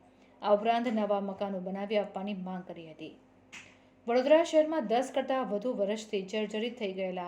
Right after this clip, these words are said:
આવાસોમાં સ્થાનિક લોકો ભયના ઓથાર નીચે જીવી રહ્યા છે. જીવના જોખમે રહેતા લાભાર્થીઓ દ્વારા અનેક વખત જર્જરિત આવાસોને રીડેવલપ કરવા અને વૈકલ્પિક વ્યવસ્થા કરી આપવાની તંત્રને રજૂઆત કરી છે,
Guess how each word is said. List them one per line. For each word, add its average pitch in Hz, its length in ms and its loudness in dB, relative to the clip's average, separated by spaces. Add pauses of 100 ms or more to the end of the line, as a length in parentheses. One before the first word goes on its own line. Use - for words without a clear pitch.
આવાસોમાં 185 580 -8 (320)
સ્થાનિક 254 560 2
લોકો 214 260 -4 (200)
ભયના 240 280 -2 (140)
ઓથાર 208 280 -4 (120)
નીચે 180 300 -10
જીવી 156 240 -12
રહ્યા 156 280 -12
છે. 160 140 -12 (680)
જીવના 233 440 2
જોખમે 262 360 4
રહેતા 262 300 4
લાભાર્થીઓ 233 580 -2
દ્વારા 247 240 0
અનેક 269 240 -4
વખત 208 320 -6 (380)
જર્જરિત 269 580 4
આવાસોને 220 600 0
રીડેવલપ 202 580 0
કરવા 190 340 -6
અને 190 280 -6
વૈકલ્પિક 254 500 -2
વ્યવસ્થા 185 480 -6
કરી 175 220 -6
આપવાની 196 360 -10 (320)
તંત્રને 240 540 0
રજૂઆત 175 480 -8
કરી 160 260 -14
છે, - 160 -10